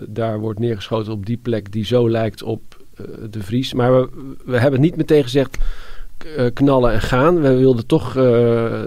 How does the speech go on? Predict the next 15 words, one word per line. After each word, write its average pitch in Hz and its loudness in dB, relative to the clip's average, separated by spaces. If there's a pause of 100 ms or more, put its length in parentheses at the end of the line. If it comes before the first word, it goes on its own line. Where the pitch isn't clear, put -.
toch 113 -6
dingen 120 2
checken. 135 -4 (520)
En 113 -2
het - -2
tweede 139 4
waar 139 4
ik, 135 -2
eh, 131 0
met, 123 -2
meteen, 127 4
eh, 120 4
mee 117 2
bezig, 113 0
eh, 107 0